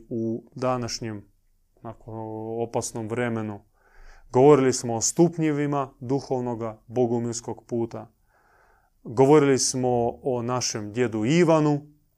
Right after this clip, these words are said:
koji je za nas, je Hrestos, za nas je svjetiljka, a za neke možda sektaš, heretik, e,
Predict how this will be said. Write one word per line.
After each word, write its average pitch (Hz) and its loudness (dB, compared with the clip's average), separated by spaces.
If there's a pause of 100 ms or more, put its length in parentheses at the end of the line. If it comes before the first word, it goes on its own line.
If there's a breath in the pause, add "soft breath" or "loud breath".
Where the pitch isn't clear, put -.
koji 120 -6
je 113 -4 (100)
za 123 -2
nas, 135 0 (760 soft breath)
je 107 -12 (680)
Hrestos, 139 0
za 120 -6
nas 127 -4
je 113 -6
svjetiljka, 127 -4
a 113 -6
za 110 -6
neke 123 -6 (420)
možda 104 -12 (680 soft breath)
sektaš, 127 0
heretik, 120 -4
e, - -20